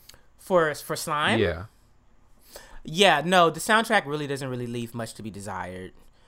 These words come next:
Speaker 1: Um, it, it basically was just the opening and the endings.
Speaker 2: Yeah.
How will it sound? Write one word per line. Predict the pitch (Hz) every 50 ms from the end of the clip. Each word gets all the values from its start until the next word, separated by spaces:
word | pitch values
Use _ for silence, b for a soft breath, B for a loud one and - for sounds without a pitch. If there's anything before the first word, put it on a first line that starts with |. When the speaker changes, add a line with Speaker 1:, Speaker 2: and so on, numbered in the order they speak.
| b b b
Speaker 1:
Um, | - 143 143 135 127 123 123 117 -
it, | - 190 185 180 185 -
it | - 202 196 151
basically | 175 185 190 185 - 233 214 208 202
was | 175 165 165
just | - 160 - -
the | 156 131
opening | 143 147 - 147 151 143
and | 135 127 120
the | 120
endings. | - 107 110 101 95 95 90 90 92 98 110 107
Speaker 2:
Yeah. | 95 87 82 76